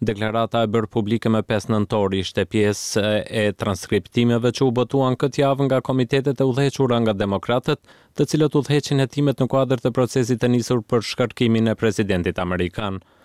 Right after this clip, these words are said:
Pas dëshmisë së Sondland muajin e kaluar, avokatët e ambasadorit u dhan hetuesve të dhomës së përfaqësuesve një deklaratë të re të betimit, në të cilën ai përditësoi deklaratat e tij të mëparshme, të cilat ishin bërë nën betim. Në deklaratë, Sondland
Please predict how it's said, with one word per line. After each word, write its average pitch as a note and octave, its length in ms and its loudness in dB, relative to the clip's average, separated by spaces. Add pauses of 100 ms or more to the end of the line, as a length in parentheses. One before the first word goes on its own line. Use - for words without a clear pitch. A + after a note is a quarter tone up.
(140)
Pas B2 200 0
dëshmisë C3 480 0
së A#2 80 2
Sondland A2+ 520 0
muajin A2+ 400 2
e G#2+ 80 0
kaluar, B2 520 2
avokatët G#2+ 520 -2
e - 20 2
ambasadorit A2+ 760 0
u A2 120 2
dhan G#2 200 0
hetuesve A2 480 0
të A#2+ 160 -2
dhomës A2+ 320 0
së A#2+ 100 -2
përfaqësuesve C3 680 0
një C3 200 2
deklaratë A2 540 0
të A2+ 140 2
re A2+ 160 4
të F#2+ 240 -2
betimit, B2 520 0 (520)
në G#2+ 120 -2
të F#2+ 160 -2
cilën B2+ 320 2
ai C3 240 2
përditësoi B2+ 560 0
deklaratat A2+ 600 -2
e G#2+ 120 2
tij A2+ 160 0
të B2+ 160 0
mëparshme, A#2 560 -2
të C3 160 0
cilat C3 240 0
ishin C3 320 0
bërë G2 240 0
nën F2+ 240 0
betim. G#2+ 400 -2 (480)
Në C3 240 2
deklaratë, D3 500 2
Sondland G2+ 600 0